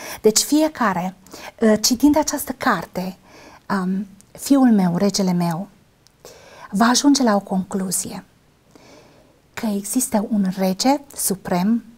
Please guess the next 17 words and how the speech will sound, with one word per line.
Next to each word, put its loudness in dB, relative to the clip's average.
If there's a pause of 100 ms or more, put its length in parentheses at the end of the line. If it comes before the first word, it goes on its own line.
(500)
care -2 (920)
a 0
venit 4
pe -4
pământ, 2 (1600)
s-a -2
făcut -4
om, 0 (120)
deși 2
este 2
Dumnezeu 4
adevărat -2
din -2
Dumnezeu -2
adevărat, -6 (760)
tocmai 2
ca -6